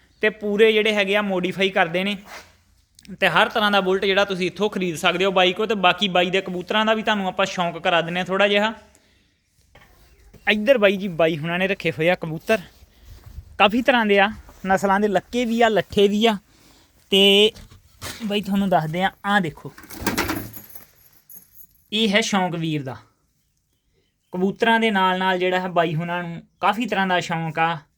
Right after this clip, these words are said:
ਬਾਈ ਹੁਣਾਂ ਨੇ ਮੁਰਗੇ ਵੀ ਰੱਖੇ ਹੋਏ ਆ, ਕਾਫੀ ਚੀਜ਼ਾਂ ਨੇ। ਤੇ ਖਾਨੇ ਜਿਹੜੇ ਮਿੱਟੀ ਦੇ ਬਣਾਏ ਹੋਏ ਆ, ਬਹੁਤ ਸੋਹਣੇ ਵੀਰ ਨੇ, ਵਿੱਚ ਜਿਹੜੀ ਪਲਾਈ ਪਾ ਕੇ, ਇੱਟਾਂ ਲਾ ਕੇ ਤੇ ਫਿਰ ਬਣਾਏ ਹੋਏ ਨੇ ਖਾਨੇ।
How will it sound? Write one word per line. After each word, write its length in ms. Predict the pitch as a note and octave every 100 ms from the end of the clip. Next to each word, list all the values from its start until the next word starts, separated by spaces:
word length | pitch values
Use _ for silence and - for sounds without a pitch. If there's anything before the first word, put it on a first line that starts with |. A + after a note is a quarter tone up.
| _ _ _ _ -
ਬਾਈ 200 | E3 E3
ਹੁਣਾਂ 200 | E3+ F3
ਨੇ 60 |
ਮੁਰਗੇ 360 | E3+ D#3+ D3+ E3
ਵੀ 80 | E3+
ਰੱਖੇ 280 | F3 - D#3+
ਹੋਏ 220 | D#3+ D#3+
ਆ, 100 | D#3+
ਕਾਫੀ 360 | D#3+ E3+ A3
ਚੀਜ਼ਾਂ 360 | G#3+ E3+ D#3 D#3
ਨੇ। 120 | D3+ D3+ _ _ _ _ - - - - _ _ -
ਤੇ 640 | E3+ E3+ E3+ F3 F#3 - _ _ -
ਖਾਨੇ 340 | - F#3 G3 G3
ਜਿਹੜੇ 180 | F#3+
ਮਿੱਟੀ 300 | G3 F3 G3+
ਦੇ 100 | G#3+
ਬਣਾਏ 240 | G#3 E3+ C#3
ਹੋਏ 140 | C#3+
ਆ, 60 | D#3
ਬਹੁਤ 300 | D3+ E3 F3
ਸੋਹਣੇ 220 | C#3 C3+ - -
ਵੀਰ 180 | D#3 C3+
ਨੇ, 140 | A#2 G#2+ _ _ _ _ D#3
ਵਿੱਚ 240 | F#3 F#3+
ਜਿਹੜੀ 220 | F#3 G3
ਪਲਾਈ 380 | G#3 F3+ D#3+ E3+
ਪਾ 240 | F3 E3+
ਕੇ, 200 | E3 F#3 F#3 -
ਇੱਟਾਂ 320 | D#3+ - G3
ਲਾ 220 | F3 D3+
ਕੇ 180 | D3 E3+
ਤੇ 120 | F3+
ਫਿਰ 280 | G3+ D#3+ D3+
ਬਣਾਏ 240 | D3 F3 C#3+
ਹੋਏ 180 | C#3+
ਨੇ 100 | D3
ਖਾਨੇ। 320 | D#3 E3 F#3